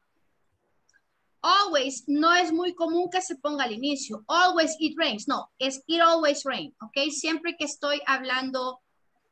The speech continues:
eh, de always, generalmente se pone después del sujeto, ¿ok? It sometimes rains y, em, during winter.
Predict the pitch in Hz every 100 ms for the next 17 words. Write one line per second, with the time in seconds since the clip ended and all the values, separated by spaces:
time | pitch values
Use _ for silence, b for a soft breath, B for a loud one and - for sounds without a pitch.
0 | _ _ 247 262 247 240 226 220 _ _
1 | _ _ - 247 262 302 415 370 240 240
2 | - 294 269 254 277 311 320 349 311 220
3 | 247 269 294 330 - 180 196 226 330 320
4 | 381 - _ _ _ _ _ - 269 339
5 | _ _ _ _ _ _ _ 440 494 523
6 | 508 494 381 349 311 330 311 339 392 -
7 | - 339 339 339 330 311 302 294 269 254
8 | 320 311 311 302 302 294 214